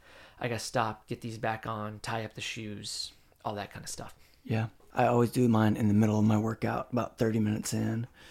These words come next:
Speaker 2: um, or in the middle of my easy run, should I say,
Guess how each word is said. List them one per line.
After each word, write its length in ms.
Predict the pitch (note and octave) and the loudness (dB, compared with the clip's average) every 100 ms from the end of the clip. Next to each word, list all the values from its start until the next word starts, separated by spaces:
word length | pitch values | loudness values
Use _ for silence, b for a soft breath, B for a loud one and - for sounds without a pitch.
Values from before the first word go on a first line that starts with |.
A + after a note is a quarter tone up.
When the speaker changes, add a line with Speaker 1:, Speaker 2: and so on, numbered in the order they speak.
| B B B - | B B B -2
Speaker 2:
um, 480 | A#2+ A2+ G#2 G#2 G2+ | 2 4 4 2 4
or 120 | C3+ | 6
in 140 | A#2 B2 | 10 10
the 40 | |
middle 240 | A2+ A#2 | 10 8
of 60 | G#2+ | 6
my 240 | G#2 G#2 - | 4 4 0
easy 280 | C3+ G#2+ A2 | 0 0 0
run, 240 | A2 G#2+ A2 | 0 0 -2
should 180 | A#2 | 0
I 60 | G#2+ | 0
say, 380 | G#2 G#2+ G#2+ | 0 -2 -4